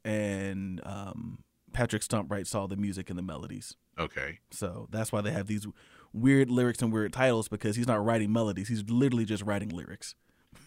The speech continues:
Speaker 1: <laughs>
Speaker 2: <laughs>
Speaker 1: "My songs know what you did in the dark." That's why you have that.
Speaker 2: Well, that's
Speaker 1: because
Speaker 2: part of
Speaker 1: he's
Speaker 2: the hook, though.
Speaker 1: But he's just writing
Speaker 2: But, so with some of
Speaker 1: lyrics.
Speaker 2: those other ones.
Speaker 1: Yeah.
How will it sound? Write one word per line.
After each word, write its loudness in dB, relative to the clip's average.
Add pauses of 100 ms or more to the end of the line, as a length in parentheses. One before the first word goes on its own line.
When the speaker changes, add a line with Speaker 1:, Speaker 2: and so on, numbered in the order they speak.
(120)
Speaker 1:
<laughs> 4 (400)
Speaker 2:
<laughs> 4
Speaker 1:
"My 8
songs 6
know 6
what 6
you 6
did 6
in 6
the 2
dark." 2 (300)
That's 8
why 12
you 12
have 12
that. 8
Speaker 2:
Well, 10
that's 12
Speaker 1:
because 4
Speaker 2:
part 12
of 2
Speaker 1:
he's 0
Speaker 2:
the 4
hook, 2
though. -12 (120)
Speaker 1:
But 12
he's 8
just 6
writing 10
Speaker 2:
But, 2
so 12
with 12
some 12
of 8
Speaker 1:
lyrics. 10
Speaker 2:
those 12
other 10
ones. -4
Speaker 1:
Yeah. 4